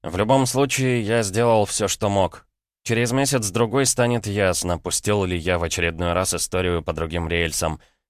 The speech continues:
или все пойдет по накатанной колее. В преддверии очередной экскурсии во Вьетнам я решил ускорить набор в Гром.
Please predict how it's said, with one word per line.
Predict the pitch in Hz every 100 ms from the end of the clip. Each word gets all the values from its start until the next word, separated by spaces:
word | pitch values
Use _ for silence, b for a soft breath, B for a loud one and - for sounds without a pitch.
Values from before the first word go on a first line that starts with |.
| -
или | 113 120
все | - 123
пойдет | 120 107 95 120
по | - 110
накатанной | 92 90 78 85 82 82
колее. | 82 85 85 82 78 65 - _ _ _ _ _ _ _ _ _ _ _ _ _ _ _ _ _ _
В | -
преддверии | 135 131 113 120 147 143 131 -
очередной | 117 123 120 113 120 107
экскурсии | - 117 107 - 107
во | 98
Вьетнам | 95 101 - 120 123
я | 101 104
решил | 98 - 101
ускорить | 92 - 110 104 -
набор | 98 87 98
в | 87
Гром. | 82 95 92 80